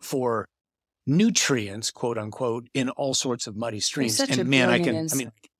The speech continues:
Speaker 1: I, I identify with that even as I'm talking about it. So, so that's one thing about sheep. Let me, just a couple other quick things about sheep. Sheep are absolutely defenseless animals. They can't run fast. They don't have claws.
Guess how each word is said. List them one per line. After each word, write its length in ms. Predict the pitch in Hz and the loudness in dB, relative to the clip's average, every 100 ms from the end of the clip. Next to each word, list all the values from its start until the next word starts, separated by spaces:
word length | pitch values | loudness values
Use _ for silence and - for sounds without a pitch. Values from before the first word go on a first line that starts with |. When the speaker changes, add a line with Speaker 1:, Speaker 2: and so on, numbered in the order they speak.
| _ _ _ _ _ | _ _ _ _ _
Speaker 1:
I, 140 | 156 | -4
I 140 | 147 156 | 0 2
identify 440 | 127 127 120 135 | 2 2 0 0
with 140 | 117 113 | -2 -2
that 160 | 117 | -2
even 160 | 123 107 | -4 -6
as 100 | 98 | -10
I'm 140 | 92 | -10
talking 460 | 95 - 170 - 139 | -10 -8 -6 -8 -14
about 260 | 139 - 107 | -12 -12 -12
it. 120 | - | -4
So, 220 | - 143 - _ _ _ _ | -2 -2 -4 _ _ _ _
so 120 | 170 | 2
that's 180 | 196 196 | 2 4
one 120 | 190 | 2
thing 100 | 175 | 2
about 220 | 143 123 - | -2 -2 0
sheep. 240 | 208 175 | -2 0
Let 140 | 180 220 | 2 4
me, 160 | 254 - | 2 0
just 220 | 160 226 | -2 0
a 40 | 233 | 2
couple 240 | - 180 | 0 0
other 240 | 151 151 139 - | -2 -4 -6 -6
quick 160 | 190 - | -6 -4
things 220 | 156 135 | -4 -4
about 200 | - 113 | -6 -4
sheep. 220 | - 117 - _ _ _ _ _ _ _ _ _ _ _ _ _ - | -4 -6 -12 _ _ _ _ _ _ _ _ _ _ _ _ _ -2
Sheep 300 | - 240 - | 0 2 2
are 140 | 269 _ _ | 0 _ _
absolutely 640 | 165 180 - 156 147 147 | -2 2 0 0 -2 -4
defenseless 600 | 117 110 131 127 127 113 113 | -4 -4 -2 -4 -4 -4 -6
animals. 480 | 107 98 - - - _ _ _ _ | -8 -12 -10 -10 -10 _ _ _ _
They 80 | 139 | -4
can't 240 | 143 117 | -2 -2
run 220 | 110 117 | -2 -4
fast. 500 | 123 170 208 220 - _ _ _ _ _ | -2 -4 -4 -8 -12 _ _ _ _ _
They 100 | - | 0
don't 140 | 135 117 | 2 0
have 140 | - | -2
claws. 640 | - 117 82 80 156 - | -6 -6 -6 -6 -4 -4